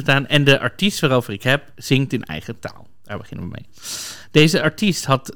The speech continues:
trouwens al twee keer eerder meegedaan aan de nationale finale. Eh, één keer eerder had deze artiest al gewonnen.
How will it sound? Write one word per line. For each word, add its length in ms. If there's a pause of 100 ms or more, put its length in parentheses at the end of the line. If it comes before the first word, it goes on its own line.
trouwens 360
al 220
twee 220
keer 140
eerder 220
meegedaan 500
aan 120
de 80
nationale 400
finale. 540 (600)
Eh, 160
één 260
keer 160
eerder 340
had 180
deze 220
artiest 380
al 320
gewonnen. 640